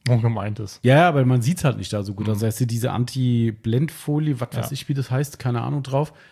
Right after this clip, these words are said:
Speaker 2: Der, der, der Therapieleiter, also mein, äh, Psychotherapeut, äh, der hat eine Bezeichnung dafür gehabt. Äh,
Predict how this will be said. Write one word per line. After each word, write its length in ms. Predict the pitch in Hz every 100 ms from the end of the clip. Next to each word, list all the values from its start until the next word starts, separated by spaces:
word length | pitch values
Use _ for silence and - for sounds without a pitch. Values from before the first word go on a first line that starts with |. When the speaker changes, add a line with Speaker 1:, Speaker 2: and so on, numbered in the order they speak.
| - 117
Speaker 2:
Der, 260 | 107 110
der, 340 | 107 113 110 110
der 220 | 113 110
Therapieleiter, 840 | 120 117 113 - 156 131 151 160
also 140 | 127 120
mein, 360 | 113 113 110
äh, 380 | 113 110 110 107 104 -
Psychotherapeut, 1000 | - 135 131 135 131 123 120 127 - -
äh, 360 | 120 117 117
der 480 | 120 117 113 - 98
hat 120 | 113
eine 80 | 135
Bezeichnung 440 | 113 110 120 139 120
dafür 160 | 120
gehabt. 260 | 107 131 - - - - - _ _ -
Äh, 440 | 123 123 120 123